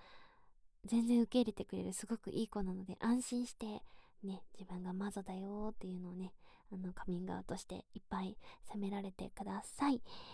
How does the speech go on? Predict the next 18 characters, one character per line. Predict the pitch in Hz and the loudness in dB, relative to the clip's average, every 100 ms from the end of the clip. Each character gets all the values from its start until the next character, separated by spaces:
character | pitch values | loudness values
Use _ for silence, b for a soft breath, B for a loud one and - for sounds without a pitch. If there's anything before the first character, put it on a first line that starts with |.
| B B | B B
と | - - | -2 2
い | 285 | 2
う | |
こ | - | 2
と | 302 311 | 4 6
で、 | 269 | 6
今 | 233 214 B B B - | 6 2 B B B -6
日 | 214 | -2
は、 | 196 180 - 240 247 B B B - | 0 6 6 8 4 B B B -4
え | |
ー、 | 180 180 180 180 180 180 190 190 - | -2 -2 -2 -4 -6 -8 -10 -12 -8
あ | - | -6
ま | 190 196 | -2 0
ね | 190 | 0
ち | 190 | 0
ゃ | 196 | -2
ん | 185 | -2
の | 190 | -2